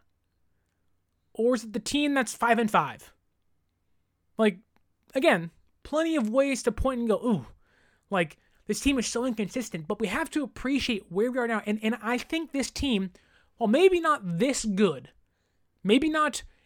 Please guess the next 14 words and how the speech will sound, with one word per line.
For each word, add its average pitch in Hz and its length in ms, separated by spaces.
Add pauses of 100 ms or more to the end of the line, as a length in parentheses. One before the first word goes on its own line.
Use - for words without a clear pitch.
(180)
every 254 240
single 240 320
player 226 260
is 208 100
gonna 202 140
have 202 240
it 185 140 (140)
every 254 380
single 220 360
Sunday. 175 520 (1300)
This 247 160
team 330 320
is 262 100
playing 240 800